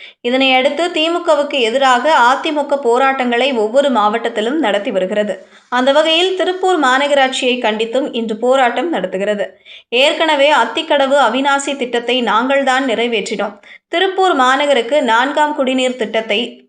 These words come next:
அதிமுக அரசுதான் நிறைவேற்றியது. திமுக என்ன செய்தது என்று கேள்விகளை எழுப்பி வரும்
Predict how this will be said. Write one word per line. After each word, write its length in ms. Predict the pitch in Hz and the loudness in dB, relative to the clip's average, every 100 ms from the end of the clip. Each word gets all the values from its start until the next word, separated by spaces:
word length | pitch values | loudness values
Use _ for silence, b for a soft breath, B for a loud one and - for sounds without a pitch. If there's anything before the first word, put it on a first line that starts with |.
| 226 | 2
அதிமுக 520 | 269 302 349 311 311 254 | 2 2 -2 -2 0 2
அரசுதான் 540 | 208 233 233 220 233 | 2 -2 -2 -2 -2
நிறைவேற்றியது. 680 | 208 233 247 185 - 185 - B B B _ | -2 -2 -2 -4 -4 -6 -6 B B B _
திமுக 420 | 302 330 330 339 311 254 | -2 0 0 0 0 0
என்ன 220 | 240 294 | -2 -2
செய்தது 420 | 320 302 277 285 277 | -2 -2 0 2 2
என்று 240 | 226 233 269 | 0 -2 -2
கேள்விகளை 540 | 233 269 285 277 262 | 0 0 0 0 0
எழுப்பி 280 | 208 226 240 | 0 -2 0
வரும் 260 | 240 220 | 0 0